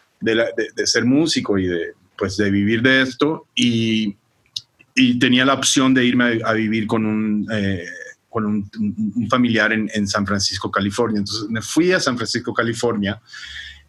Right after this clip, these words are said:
Eh, luego ahí, pues, estudié en, en San Francisco State un, un, como una carrera técnica que se llamaba Music Recording Industry, donde me especialicé un poco más,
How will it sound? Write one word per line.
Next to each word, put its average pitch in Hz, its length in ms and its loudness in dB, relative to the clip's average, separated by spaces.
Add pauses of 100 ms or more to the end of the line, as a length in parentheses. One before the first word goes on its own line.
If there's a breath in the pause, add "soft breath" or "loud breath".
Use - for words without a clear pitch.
(140)
Eh, 117 920 2
luego 143 720 2 (1500 loud breath)
ahí, 127 400 2
pues, 120 200 -2
estudié 135 1040 2
en, 107 280 -2
en 107 200 -6
San 107 160 -2
Francisco 110 420 -2
State 123 480 0
un, 107 440 -4 (120)
un, 110 320 -4
como 110 160 -2
una 120 160 0
carrera 117 360 2
técnica 117 280 0
que 113 80 0
se - 60 -2
llamaba 107 260 2
Music 117 260 0
Recording 110 360 2
Industry, 123 360 2
donde 107 180 2
me 117 100 0
especialicé 131 520 2
un 175 100 2
poco 160 220 2
más, 139 540 2